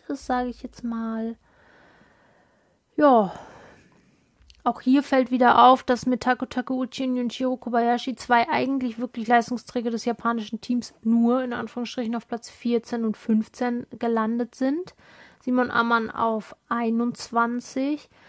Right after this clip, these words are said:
Also die alten Herren des Skisprings müssen sich langsam ein bisschen strecken.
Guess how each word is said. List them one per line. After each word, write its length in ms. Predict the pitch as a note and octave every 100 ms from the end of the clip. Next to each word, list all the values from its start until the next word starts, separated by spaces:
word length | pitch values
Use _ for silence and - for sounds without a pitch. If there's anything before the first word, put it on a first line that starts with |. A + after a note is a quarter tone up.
| - - -
Also 400 | A3+ A3 A#3 A3+
die 440 | - B3 A#3+ -
alten 400 | A3 A3+ A3+ A#3
Herren 340 | G#3 G3+ A#3
des 160 | B3 A#3+
Skisprings 760 | - A#3+ - - B3+ B3 - -
müssen 320 | A#3 A3+ A#3+
sich 180 | A#3 -
langsam 360 | G#3+ A3 A#3+
ein 20 | A#3+
bisschen 260 | A#3+ B3+
strecken. 580 | - - C4+ C#4 G#3+